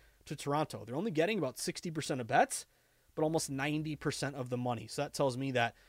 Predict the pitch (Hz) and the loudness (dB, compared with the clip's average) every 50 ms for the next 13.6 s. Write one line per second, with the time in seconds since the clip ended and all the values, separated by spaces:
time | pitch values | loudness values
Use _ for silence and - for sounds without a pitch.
0 | _ _ - 131 117 147 143 139 139 - - 139 123 - 131 120 123 127 123 123 | _ _ -10 -4 -2 0 0 0 0 2 2 2 2 2 0 -2 -2 -2 -2 -2
1 | 113 - 120 110 - 131 123 113 113 113 120 139 151 - - - 156 160 156 160 | -4 -6 -6 -6 -4 -4 -4 -4 -4 -4 -4 -2 -2 0 2 6 8 8 8 8
2 | 156 - _ - - _ _ _ _ _ - 123 123 123 143 220 220 - 208 - | 6 4 _ -20 -20 _ _ _ _ _ -6 -6 -4 -2 -2 -2 -2 0 0 2
3 | 165 175 185 - 202 185 180 170 170 165 - - 139 123 117 - - 185 185 - | 4 4 4 6 4 4 6 6 4 4 2 0 -4 -4 0 2 2 2 2 2
4 | - 170 180 202 196 - - 214 - - 226 220 214 - _ _ _ _ _ _ | 0 2 4 2 2 2 2 0 0 2 0 0 0 -2 _ _ _ _ _ _
5 | _ - - 135 156 180 185 - - 185 180 180 165 - 180 160 - - 175 170 | _ -6 -2 0 0 0 0 0 0 2 2 2 2 0 -2 -4 -4 -2 0 0
6 | 175 170 165 160 165 165 170 156 - 175 151 - - 170 165 165 160 165 - - | 0 0 0 0 0 0 0 0 2 0 0 2 2 4 6 8 8 6 6 2
7 | - - - - - - - _ - 131 127 127 123 123 123 - 135 151 190 190 | -4 -8 -12 -20 -20 -20 -14 _ 0 2 2 2 2 0 -2 -4 -2 -2 0 2
8 | 175 175 156 127 - - 143 143 135 113 - - - 127 120 - - 123 131 147 | 2 2 2 0 0 0 0 0 0 0 -4 -8 -10 -10 -8 -6 -4 -2 -2 -2
9 | 151 - 170 160 135 117 - - - 143 147 160 165 160 160 - 165 - - 143 | -2 0 0 0 0 0 -4 -6 -8 -6 -4 -2 -2 -2 -4 -6 -8 -6 -6 -4
10 | 131 113 - - 147 151 165 - - - 113 - - 170 151 - 156 135 - 147 | -4 -4 -4 -2 -2 -2 -2 -2 -4 -10 -10 -8 -6 -6 -6 -6 -6 -8 -6 -6
11 | 127 - 117 - - 143 139 135 - 117 113 113 123 - 120 123 127 131 - - | -6 -6 -6 -6 -4 -4 -4 -6 -6 -10 -10 -8 -6 -4 -4 -2 -2 -2 -2 -2
12 | 131 127 131 123 123 127 131 120 - - 120 107 110 107 113 110 107 120 113 117 | -4 -4 -4 -4 -4 -4 -4 -6 -6 -8 -8 -8 -8 -8 -10 -10 -8 -4 -4 -4
13 | 123 131 - - 156 147 156 156 151 147 - | -2 -4 -4 -2 0 2 4 4 4 2 0